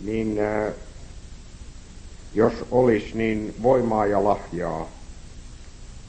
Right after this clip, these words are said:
tästä voitel-, voiteltestut iloöljyllä enempi kuin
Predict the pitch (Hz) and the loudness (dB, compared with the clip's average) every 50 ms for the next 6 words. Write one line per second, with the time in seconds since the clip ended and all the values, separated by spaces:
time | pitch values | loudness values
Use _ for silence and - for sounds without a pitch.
0 | - - - - - - - - - - - 104 107 101 - - - 104 104 110 | -16 -16 -16 -14 -14 -14 -16 -14 -10 -2 0 0 0 0 -2 2 4 4 4 6
1 | 123 139 147 143 - 123 113 113 117 101 - 101 110 123 - 139 120 123 113 110 | 6 6 6 8 8 6 6 6 4 2 2 6 6 8 8 8 6 2 2 0
2 | 107 95 104 101 - - - - - - - - - - 113 110 - - - - | 2 0 0 -2 -2 -6 -12 -14 -14 -14 -14 -10 -4 -2 -2 -2 -2 -6 -10 -4
3 | - 123 139 143 123 117 104 - - 120 120 117 107 95 92 87 90 87 90 90 | 0 4 6 8 8 8 6 4 4 2 2 2 2 2 2 0 0 0 2 2
4 | 87 87 82 - - - - - - - - - - - 95 101 110 113 107 95 | 2 2 0 -2 -8 -14 -14 -14 -14 -16 -16 -14 -12 -6 -2 0 2 2 2 2
5 | 92 90 78 - 104 101 101 95 | 0 -4 -2 0 0 0 0 0